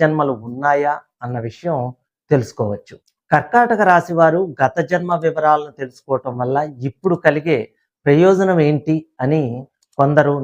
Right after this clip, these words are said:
నిరాశావాదులు భావించరు. కానీ తమ జీవితాల్లో ఎదురవుతున్న పరాజయాలకు, పరాభవాలకు,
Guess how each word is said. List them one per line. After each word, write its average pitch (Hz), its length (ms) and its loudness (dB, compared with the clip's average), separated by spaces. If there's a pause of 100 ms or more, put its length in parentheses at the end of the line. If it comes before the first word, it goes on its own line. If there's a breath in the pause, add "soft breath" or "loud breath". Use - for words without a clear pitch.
నిరాశావాదులు 143 920 0
భావించరు. 113 460 -4 (260)
కానీ 185 260 4 (100)
తమ 170 140 0 (180)
జీవితాల్లో 190 640 2 (120)
ఎదురవుతున్న 156 540 0 (120)
పరాజయాలకు, 147 880 0 (160)
పరాభవాలకు, 135 800 0